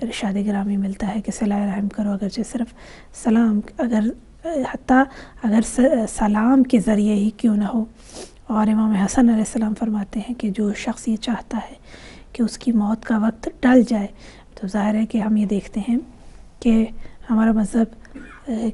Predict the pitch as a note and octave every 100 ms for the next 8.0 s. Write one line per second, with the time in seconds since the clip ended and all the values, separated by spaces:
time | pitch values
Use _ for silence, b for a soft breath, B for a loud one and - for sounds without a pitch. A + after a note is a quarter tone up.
0 | - A3 A#3 A3 G#3 G#3+ A3+ - G3+ F#3+
1 | G3+ G3 G#3 A3 G#3+ G3+ G#3 G3+ G3 G3
2 | - G3+ - G#3 A3+ b b b b -
3 | - - - - - - B3 F#3+ G3+ G3+
4 | - G3 G3+ - G3 F3+ G3+ G#3+ G#3 -
5 | G3+ F#3+ G3+ G3+ G#3 - G4+ A#3+ G#3 G3+
6 | G#3+ B3 F#3+ G#3 A3 G3+ G3+ F#3+ - G#3
7 | G3+ - A3 G#3 G#3 G#3 C4 G#3+ F#3 G#3+